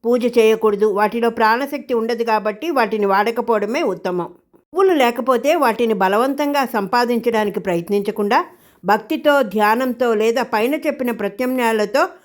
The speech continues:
పూజను కొనసాగించడం ఉత్తమమైన మార్గం.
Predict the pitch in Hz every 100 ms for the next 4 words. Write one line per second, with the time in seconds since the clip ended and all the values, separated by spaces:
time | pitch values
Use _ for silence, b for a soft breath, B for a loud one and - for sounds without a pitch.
0 | B _ 262 311 320 269 214 214 247 226
1 | 202 202 208 269 233 226 254 226 202 185
2 | 247 220 175 151 165